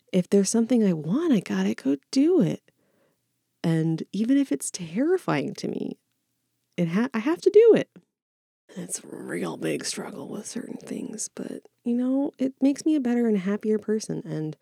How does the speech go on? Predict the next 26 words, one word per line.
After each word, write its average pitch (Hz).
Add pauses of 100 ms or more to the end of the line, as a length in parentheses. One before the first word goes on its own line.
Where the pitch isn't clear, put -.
(160)
honestly, 233
at 202
this 214
point 247
in 226
my 240
life, 240 (560)
rather 202
have 190
the -
bizarre, 151
weird 180
experience 190
and 151
be 147
able 151
to 156
tell 160
somebody 190
a 190
story 160
of 147
how 143
I 151
failed 156
miserably 156